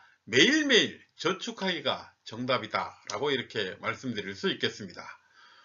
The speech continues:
어떤 사람들은 안정적으로 매일매일 적금을 통해서 자산을 형성해 갈 수도 있을 것이고 어떤 사람들은 일부 위험을 감수하고라도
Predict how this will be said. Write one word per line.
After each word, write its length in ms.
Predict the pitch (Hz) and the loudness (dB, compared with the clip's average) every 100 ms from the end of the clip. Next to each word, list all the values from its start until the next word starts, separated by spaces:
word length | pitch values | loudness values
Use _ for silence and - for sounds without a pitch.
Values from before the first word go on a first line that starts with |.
| - - | -2 2
어떤 340 | - 302 294 | 6 6 10
사람들은 680 | 277 233 175 110 107 135 101 - | 10 10 6 2 2 2 0 -6
안정적으로 960 | 107 135 202 202 156 107 113 135 95 90 | -6 -2 0 2 2 2 2 2 0 -6
매일매일 800 | 131 165 185 143 113 143 185 - | -4 -2 -2 -2 -2 -2 -4 -8
적금을 500 | 123 - 202 180 165 | -12 -8 -6 -6 -6
통해서 540 | 143 117 107 143 151 | -6 -6 -4 -4 -6
자산을 440 | - 107 127 120 107 | -10 -10 -4 -4 -4
형성해 420 | 123 120 120 104 | -6 -2 -2 -2
갈 140 | 107 | -2
수도 220 | - - 98 | -6 -4 -4
있을 300 | 95 127 123 | -2 -4 -2
것이고 640 | 107 90 92 113 113 - - - - | -4 -4 4 6 6 4 -10 -6 2
어떤 340 | 139 240 226 | 6 8 10
사람들은 760 | 202 180 131 104 98 127 98 - - _ | 10 10 6 0 2 0 -2 -6 -20 _
일부 540 | 147 202 196 214 147 95 | 4 4 6 4 4 2
위험을 540 | 117 165 160 147 135 | -2 0 0 0 -4
감수하고라도 1700 | 131 113 131 131 120 156 160 131 110 - - 113 123 107 104 127 - | 0 -2 -2 -6 -2 -2 2 0 0 -4 0 2 4 4 6 4 2